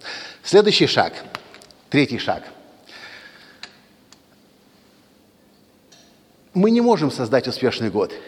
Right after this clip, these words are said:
если мы не создадим успешное видение. Что такое видение?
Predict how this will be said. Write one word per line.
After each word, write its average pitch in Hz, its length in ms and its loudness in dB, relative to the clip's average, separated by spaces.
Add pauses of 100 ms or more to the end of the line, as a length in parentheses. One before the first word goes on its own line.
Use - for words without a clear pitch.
(280)
если 127 560 0
мы 113 340 0
не 127 140 0
создадим 117 640 -2
успешное 131 840 -2
видение. 92 480 -6 (4000)
Что - 140 -2
такое 180 240 4
видение? 107 460 -4